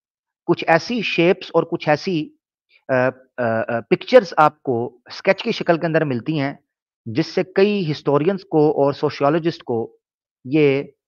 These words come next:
अ, शुबा जाता है कि वो लोग शायद तरक्की में हमसे कहीं आगे निकल चुके हुए थे और कुछ आफाकी आफत आई उन पर, यानी एक बहुत बड़ा, अ, कैटास्ट्रॉफी आई, बहुत बड़ा एक डिजास्टर आया,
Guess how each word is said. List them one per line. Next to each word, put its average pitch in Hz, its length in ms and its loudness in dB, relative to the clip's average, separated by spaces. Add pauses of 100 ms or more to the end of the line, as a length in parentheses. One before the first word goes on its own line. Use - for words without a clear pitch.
(200)
अ, 117 200 -2
शुबा 202 300 2
जाता 135 320 2
है 117 160 0
कि 160 120 -2
वो 143 180 4
लोग 147 320 2
शायद 151 320 2
तरक्की 147 440 -2
में 160 100 -2
हमसे 131 280 -4
कहीं 156 260 -2
आगे 131 180 4
निकल 143 220 -2
चुके 143 220 0
हुए 104 200 2 (100)
थे 160 160 0 (440)
और 143 120 4
कुछ - 420 -2
आफाकी 151 600 4
आफत 247 300 8 (120)
आई 135 180 6
उन 123 200 -6
पर, 117 200 -2
यानी 135 280 0
एक 143 160 -2
बहुत 147 320 -2
बड़ा, 143 380 6 (560)
अ, 120 220 2
कैटास्ट्रॉफी 185 680 0
आई, 120 260 -4
बहुत 147 260 -2
बड़ा 135 240 0
एक 160 80 0
डिजास्टर 120 580 0
आया, 104 380 -2